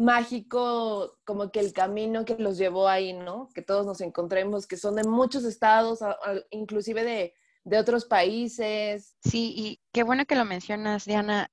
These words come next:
Speaker 2: De hecho, cada cabeza es un mundo y haciendo que cada uno de los fans un-, nos unamos por este bello deporte. Eh, quisiera preguntarte, ¿cuándo nació tu pasión por el automovilismo?
Speaker 1: Pues, la verdad es que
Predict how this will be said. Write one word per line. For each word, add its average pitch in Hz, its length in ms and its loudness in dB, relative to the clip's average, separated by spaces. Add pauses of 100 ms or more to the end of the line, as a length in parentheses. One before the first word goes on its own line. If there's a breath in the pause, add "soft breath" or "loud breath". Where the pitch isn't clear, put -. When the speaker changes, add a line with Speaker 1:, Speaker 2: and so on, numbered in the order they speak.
(160)
Speaker 2:
De 196 140 0
hecho, 226 380 -2
cada 220 280 4
cabeza 190 420 0
es 202 140 -6
un 202 140 -10
mundo 196 360 -4
y 170 440 -6 (240)
haciendo 185 340 0
que 190 140 -2
cada 175 320 4
uno 180 180 -4
de 175 100 0
los 156 160 -2
fans 165 360 -4 (440 loud breath)
un-, 180 240 -6
nos 185 200 2
unamos 196 440 2
por 196 160 2
este 196 220 0
bello 190 220 2
deporte. 190 580 0 (120)
Eh, 170 380 2
quisiera 220 360 4
preguntarte, 214 680 2
¿cuándo 262 340 4
nació 233 320 2
tu - 120 -10
pasión 196 460 -2 (680 loud breath)
por 208 160 4
el 202 100 6
automovilismo? 185 1080 -2 (100)
Speaker 1:
Pues, 254 380 6 (200)
la 269 320 6
verdad 285 320 8
es 330 200 0
que 320 520 2